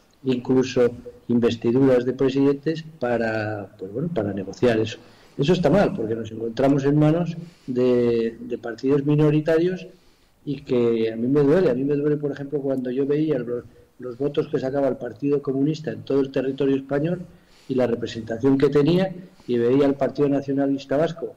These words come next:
o entonces el partido de, de Jordi Pujol, que tenía más representantes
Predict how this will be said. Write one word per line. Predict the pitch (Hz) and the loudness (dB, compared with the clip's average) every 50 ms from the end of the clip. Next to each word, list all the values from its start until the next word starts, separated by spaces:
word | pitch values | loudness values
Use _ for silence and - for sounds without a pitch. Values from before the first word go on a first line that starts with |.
| _ - | _ -8
o | 123 117 117 | -4 -4 -4
entonces | 113 117 - - 135 139 135 - 117 - - - - _ _ _ _ _ _ _ _ _ - | -4 -6 -6 -6 -6 -6 -4 -8 -10 -10 -10 -14 -20 _ _ _ _ _ _ _ _ _ -4
el | 123 117 110 | -4 -4 -4
partido | 113 117 117 117 - 127 131 131 127 127 127 123 123 123 | -4 -8 -6 -2 2 4 4 6 6 6 4 4 4 2
de, | 120 127 120 120 - | 2 0 -2 -2 -4
de | - 135 127 131 127 | -4 -2 0 2 2
Jordi | 131 139 139 135 143 151 | 2 2 2 2 0 -2
Pujol, | 147 151 151 156 170 180 190 180 | 0 2 2 2 2 2 0 0
que | - 143 | -2 -2
tenía | 123 117 123 135 127 120 | -2 0 -2 0 -2 -2
más | 120 120 120 131 143 160 170 170 - - | -2 0 0 2 2 2 2 0 -4 -6
representantes | 165 151 165 160 143 156 - - 170 165 170 - 185 170 | -6 -4 -2 -2 -2 -2 -2 -2 -4 -4 -4 -6 -8 -8